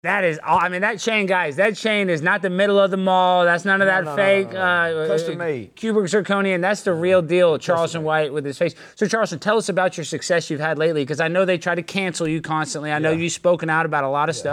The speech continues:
Speaker 1: stuff. I saw some of your heat with Aiden Ross, which he's a goofball.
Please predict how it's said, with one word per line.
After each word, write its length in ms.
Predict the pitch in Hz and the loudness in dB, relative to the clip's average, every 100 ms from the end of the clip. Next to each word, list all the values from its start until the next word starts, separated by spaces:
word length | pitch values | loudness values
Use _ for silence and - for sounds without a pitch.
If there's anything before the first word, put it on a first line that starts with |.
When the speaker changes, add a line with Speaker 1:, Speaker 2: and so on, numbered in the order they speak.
| 160 | -2
Speaker 1:
stuff. 340 | - - - - | -4 -20 -10 -6
I 60 | |
saw 280 | 151 175 165 | -2 0 0
some 200 | - 175 | 0 -2
of 60 | 170 | 2
your 160 | 160 | 2
heat 240 | 127 185 190 | 2 0 0
with 140 | 156 | -2
Aiden 340 | 160 175 180 | 0 0 0
Ross, 340 | 165 156 165 165 | 2 4 2 0
which 140 | 143 - | -6 -4
he's 180 | 190 | 0
a 80 | 208 | 0
goofball. 600 | 139 143 135 - 123 160 | 0 -2 -2 -2 0 -2